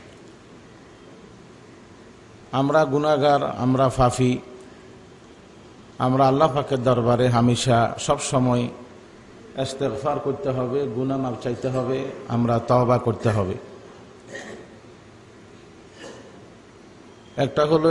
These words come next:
ইস্তেগফার, একটা হলো তাওবা। ইস্তেগফার শব্দের অর্থ হলো গুনাহ মাফ চাওয়া।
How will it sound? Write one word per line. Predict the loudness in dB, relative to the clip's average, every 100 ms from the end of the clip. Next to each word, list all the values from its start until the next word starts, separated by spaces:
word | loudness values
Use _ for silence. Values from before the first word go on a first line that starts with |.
| 2
ইস্তেগফার, | 0 0 0 0 2 2 0 -10 -14 -6
একটা | -4 0 0
হলো | 2 0 2
তাওবা। | 4 4 4 2 -2 -12 -18 -20 -20 -20 -20 -20 -20 -20 -6
ইস্তেগফার | -4 -2 -2 0 0 2 4 2 -2 -14 -18 -20 -20 -20
শব্দের | -6 -2 -2 0 0
অর্থ | 0 -2
হলো | -2 0 0 0
গুনাহ | 2 2 4 4
মাফ | 2 0 0
চাওয়া। | 2 2